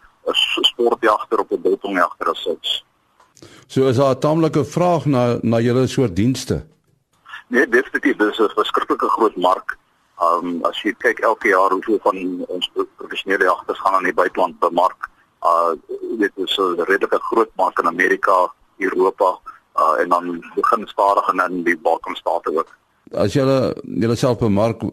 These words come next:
Speaker 2: waar, eh, bemark julle? Julle sê in Amerika,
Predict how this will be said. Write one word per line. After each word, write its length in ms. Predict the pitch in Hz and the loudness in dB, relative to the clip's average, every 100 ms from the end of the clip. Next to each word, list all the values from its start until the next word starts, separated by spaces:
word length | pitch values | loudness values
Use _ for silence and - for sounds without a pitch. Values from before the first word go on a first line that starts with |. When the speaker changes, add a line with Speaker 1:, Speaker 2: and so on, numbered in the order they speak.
| 90 82 | -4 0
Speaker 2:
waar, 420 | 98 117 143 147 135 117 | 2 4 4 2 2 0
eh, 140 | 82 | 0
bemark 460 | 98 104 107 110 107 | 0 2 2 2 0
julle? 460 | 107 95 85 73 - | 0 2 2 0 -4
Julle 400 | - - 101 104 | -8 -4 0 0
sê 180 | - 117 | 0 0
in 80 | 107 | 2
Amerika, 540 | 92 101 117 113 82 | 2 2 0 0 -2